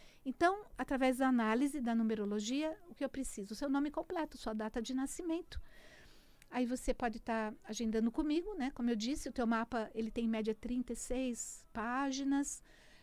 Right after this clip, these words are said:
é, e vai a vibração do ano a partir de dois mil e vinte e quatro, dentro do ciclo de nove anos,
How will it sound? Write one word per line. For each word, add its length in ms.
é, 380
e 80
vai 160
a 60
vibração 420
do 180
ano 380
a 60
partir 340
de 140
dois 300
mil 120
e 20
vinte 220
e 40
quatro, 380
dentro 340
do 60
ciclo 340
de 100
nove 300
anos, 260